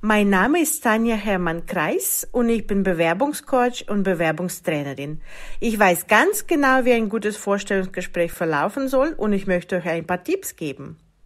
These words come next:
Die erste Empfehlung. Kommen Sie pünktlich, aber nicht zu früh.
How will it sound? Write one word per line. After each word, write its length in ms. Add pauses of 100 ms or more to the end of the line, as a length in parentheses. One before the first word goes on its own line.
(600)
Die 140
erste 480
Empfehlung. 720 (340)
Kommen 300
Sie 120
pünktlich, 840
aber 160
nicht 260
zu 120
früh. 340